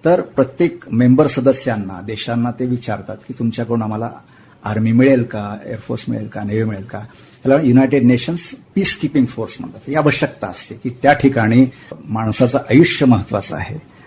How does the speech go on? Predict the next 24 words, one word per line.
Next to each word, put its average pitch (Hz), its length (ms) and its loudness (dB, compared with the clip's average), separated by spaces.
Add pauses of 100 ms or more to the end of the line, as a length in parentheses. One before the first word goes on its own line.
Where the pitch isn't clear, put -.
(120)
आणि 107 140 2
त्या 131 100 8
ठिकाणी 117 520 4 (380)
तुमच्या 117 300 2
भारताकडून 113 600 2
आम्हाला 107 220 -2
एवढे 104 200 -2
सैनिक 110 320 -6
पाहिजेत 104 420 0 (100)
किंवा 107 180 0
एवढे, 113 160 2 (400)
अ, 107 220 -8
एक 123 220 0
रेजिमेंट 107 460 -2
पाहिजे, 95 260 -8
ते 202 120 -4
सांगतात. 160 420 0
त्याप्रमाणे 120 480 2
मग 120 80 4
आपण 131 320 2 (180)
ॲक्सेप्ट - 420 -6
करतो 123 300 -4
आणि 147 220 0 (440)
एक 147 240 0